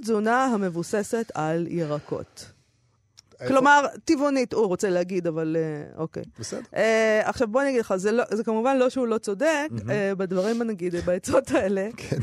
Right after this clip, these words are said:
Speaker 1: אבל באמת זה יפה שאת כל הדבר הזה הוא מוכר בחמש מאות דולר לטישרט, אה,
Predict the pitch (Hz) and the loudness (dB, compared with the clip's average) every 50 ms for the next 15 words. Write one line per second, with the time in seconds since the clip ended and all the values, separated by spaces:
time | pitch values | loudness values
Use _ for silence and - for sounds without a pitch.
0 | 494 - - - - - - - 214 220 226 226 240 254 294 320 302 - 311 254 | -2 -4 -6 -8 -10 -10 -6 -4 -2 -2 0 0 0 2 2 0 2 2 2 2
1 | 220 - - 233 226 233 - 214 202 - - 226 226 226 208 190 190 196 202 208 | 2 2 2 2 2 2 2 0 -2 2 2 2 2 4 2 2 2 2 2 4
2 | 190 202 185 180 175 170 - 190 185 190 185 185 180 170 175 165 - 175 180 180 | 4 2 2 2 -2 0 0 0 0 2 0 2 2 2 2 2 0 -2 -2 -2
3 | 180 - 185 170 170 165 196 196 190 185 180 170 165 170 - 254 277 285 - - | -4 -4 -4 -4 -2 0 0 2 2 2 2 0 -2 -2 -2 -2 -2 -2 0 2
4 | 262 247 233 233 233 _ - - - | 2 2 2 2 -2 _ -6 -6 -4